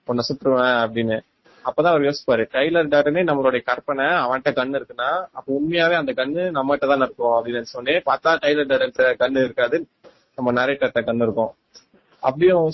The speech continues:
ஷூட் பண்றதா இருந்தாலும் அவர் நேர் எதிரா ஷூட் பண்ண முடியாது. அவர் ஒரு இல்லூஷன் தானே, மாயை தானே அவருக்கு. அதனால நம்ம நரேட்டர் என்ன பண்ணுவார்,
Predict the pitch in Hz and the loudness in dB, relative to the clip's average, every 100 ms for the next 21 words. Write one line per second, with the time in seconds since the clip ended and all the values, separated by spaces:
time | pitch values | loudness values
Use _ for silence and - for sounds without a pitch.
0 | - 214 202 185 185 185 180 196 175 151 | 2 2 2 0 2 2 4 4 2 0
1 | 190 185 170 175 170 - 139 127 123 120 | 0 2 0 -2 -2 -6 -8 0 2 2
2 | 127 131 135 143 190 180 - 139 127 120 | 2 0 0 0 0 0 -2 -4 -4 -2
3 | 131 147 147 131 127 117 117 123 107 104 | 0 2 0 -2 -2 0 0 0 -4 -8
4 | - 95 95 95 - 95 - - - - | -10 -16 -18 -18 -16 -16 -16 -18 -18 -20
5 | _ 82 - - - - - - 139 160 | _ -16 -14 -8 -6 -4 -2 -2 -2 -4
6 | 185 202 170 143 135 131 127 131 160 160 | -4 -4 -4 -6 -4 -4 -2 -4 -4 -4
7 | 143 131 131 127 117 | -6 -4 -4 -4 -6